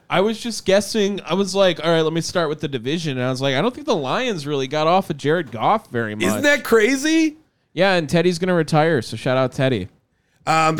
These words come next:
Speaker 2: and that being said, uh, the Packers also had, um, tied, I should say, for two appearances,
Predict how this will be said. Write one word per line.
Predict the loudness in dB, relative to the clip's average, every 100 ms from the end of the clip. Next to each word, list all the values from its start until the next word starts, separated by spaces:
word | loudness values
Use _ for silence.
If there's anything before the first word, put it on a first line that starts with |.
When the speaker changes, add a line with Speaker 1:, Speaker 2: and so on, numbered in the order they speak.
| 0
Speaker 2:
and | 0 2 0
that | 0 0 2
being | 2 2
said, | 2 2 0 -4 -2
uh, | 0 2 0
the | -2
Packers | -2 -2 -2 0 0 0 -4 -4
also | -2 -2 -2 -2 -2
had, | -2 -2 -2 -6 -14 _
um, | -8 -4 -4 -4 -6 -12 -14
tied, | -6 -2 -2 -4 -8 -10
I | -10
should | -10 -6
say, | -6
for | -6 -12 -12
two | -4 -2 -2
appearances, | -6 -8 -8 -8 -8